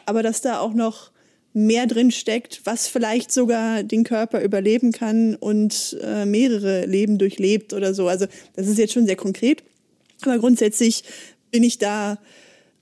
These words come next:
äh, auf der Seite der Leute, die sagen, da ist noch mehr als das, was wir gerade begreifen. Und ich fände es auch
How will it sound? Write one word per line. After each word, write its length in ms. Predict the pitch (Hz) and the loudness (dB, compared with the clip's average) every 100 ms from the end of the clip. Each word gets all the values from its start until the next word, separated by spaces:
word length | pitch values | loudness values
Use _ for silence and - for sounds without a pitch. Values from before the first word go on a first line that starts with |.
| _ _ | _ _
äh, 200 | 202 190 | -2 -2
auf 240 | - 208 - | -2 -2 0
der 160 | 220 | 0
Seite 600 | 202 190 208 226 214 190 | 0 -2 -2 0 0 0
der 260 | 175 190 185 | -2 -4 -2
Leute, 540 | 185 185 190 220 190 185 | -2 -4 -2 -2 -2 -2
die 160 | 196 | -6
sagen, 720 | 190 180 185 190 185 180 175 - | -6 -6 -6 -6 -6 -6 -8 -12
da 280 | 214 180 | -8 -4
ist 300 | - 208 - 220 | -2 0 0 0
noch 260 | 202 - | 0 -2
mehr 500 | 202 185 185 208 190 | -2 0 0 -2 -4
als 260 | - 180 - | -4 -6 -4
das, 360 | 175 190 - 170 | -2 0 -2 -2
was 220 | 175 - | -4 -2
wir 120 | 190 | -4
gerade 560 | 165 165 170 175 170 190 _ _ _ _ _ _ | -4 -4 -2 -2 -2 -4 _ _ _ _ _ _
begreifen. 800 | 190 175 185 262 - 302 311 269 | -6 -4 0 0 4 6 6 4
Und 100 | 208 | 0
ich 220 | 196 196 - | -2 -4 -14
fände 480 | - - 214 240 233 | -16 -6 2 4 4
es 200 | 202 208 | 0 -6
auch 500 | - 185 190 196 - | -6 -4 -4 -6 -18